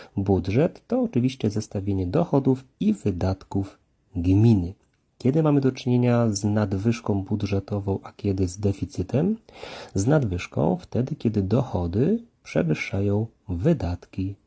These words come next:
Z kolei z deficytem budżetowym w sytuacji odwrotnej, kiedy wydatki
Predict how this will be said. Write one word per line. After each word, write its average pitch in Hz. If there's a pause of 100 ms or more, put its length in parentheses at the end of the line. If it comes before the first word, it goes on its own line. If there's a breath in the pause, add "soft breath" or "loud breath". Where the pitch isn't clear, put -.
(100)
Z -
kolei 98 (160)
z 90
deficytem 95
budżetowym 90 (240)
w -
sytuacji 98
odwrotnej, 90 (160)
kiedy 87
wydatki 87